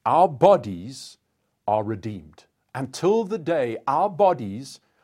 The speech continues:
are given life. As long as these bodies are dead because of sin, we will have that struggle. As long as we're in these bodies that are dead because of sin, we will have this struggle. But,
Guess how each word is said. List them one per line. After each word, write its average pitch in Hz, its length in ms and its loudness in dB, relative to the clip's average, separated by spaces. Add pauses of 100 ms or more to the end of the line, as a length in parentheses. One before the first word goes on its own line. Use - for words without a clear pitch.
(120)
are 131 160 0
given 131 320 -4
life. 123 540 -12 (340)
As 123 200 2
long 202 240 4
as 214 140 0
these 196 240 -4
bodies 175 420 0
are 139 100 0
dead 160 320 -2
because 175 360 -4
of 131 100 -8
sin, 113 340 -6 (240)
we 160 220 -6
will 175 180 -6
have 151 360 -8
that 135 240 -10
struggle. 98 480 -10 (520)
As 127 140 -2
long 156 280 4
as 123 140 0
we're 165 320 0
in 202 300 -4
these 113 280 -6
bodies 92 540 -2
that 117 180 -4
are 104 100 -6
dead 92 400 -6 (760)
because 120 360 -4
of 107 100 -6
sin, 95 360 -8 (200)
we 120 160 -4
will 110 140 -6
have 104 300 -8
this - 160 -12
struggle. 90 520 -4 (540)
But, 139 480 2